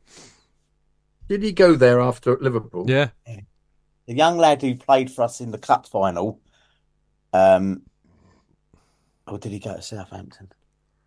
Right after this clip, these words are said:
Speaker 3: He was like, Di Matteo picked him. Oh.
Speaker 2: Oh, oh, did he make his
Speaker 3: Uh,
Speaker 2: debut in the Champions League final?
Speaker 3: Something like that, wasn't it? He, he was, he was a
Speaker 1: Bertrand.
Speaker 3: name out of nowhere, but we were so crippled with injuries. Hey,
Speaker 1: Bertrand.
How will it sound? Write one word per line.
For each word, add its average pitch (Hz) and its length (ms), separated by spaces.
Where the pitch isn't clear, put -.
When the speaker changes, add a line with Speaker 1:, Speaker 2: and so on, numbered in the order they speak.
Speaker 3:
He 117 140
was 117 200
like, 131 240
Di 170 120
Matteo 143 460
picked - 360
him. 110 340
Oh. 127 1080
Speaker 2:
Oh, 160 560
oh, 147 360
did 180 160
he 208 60
make 196 200
his 202 120
Speaker 3:
Uh, 185 260
Speaker 2:
debut 147 300
in 160 100
the 151 40
Champions 165 500
League 175 200
final? 196 320
Speaker 3:
Something 202 140
like 180 260
that, 135 220
wasn't 147 240
it? 147 280
He, 156 100
he 147 80
was, 139 260
he 151 160
was 151 160
a 139 40
Speaker 1:
Bertrand. 139 220
Speaker 3:
name 156 140
out 147 140
of - 20
nowhere, 135 300
but - 120
we 139 140
were 120 120
so 156 280
crippled 131 480
with 120 140
injuries. 113 360
Hey, 135 220
Speaker 1:
Bertrand. 104 220